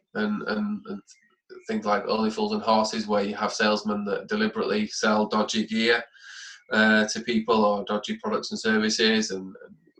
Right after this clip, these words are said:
rogue traders and stuff like that. So I think a lot of it is down to bad experiences, but I think it's also down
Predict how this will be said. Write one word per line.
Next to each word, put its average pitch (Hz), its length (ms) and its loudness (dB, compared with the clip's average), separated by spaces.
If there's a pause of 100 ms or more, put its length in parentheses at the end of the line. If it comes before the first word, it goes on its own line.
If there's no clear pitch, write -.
(140)
rogue 110 380 0
traders 110 520 2
and 104 80 -8
stuff - 280 -10
like 107 160 2
that. 110 260 4
So 113 220 2 (460)
I - 40 -8
think 165 200 0
a 147 60 4
lot 135 260 4
of 127 80 2
it - 240 2
is 110 180 -2
down 110 300 4
to 110 120 -8
bad 107 200 0
experiences, - 1300 0
but 123 100 8
I 123 100 8
think 151 260 -2
it's 120 160 -2
also 123 400 8
down 110 500 4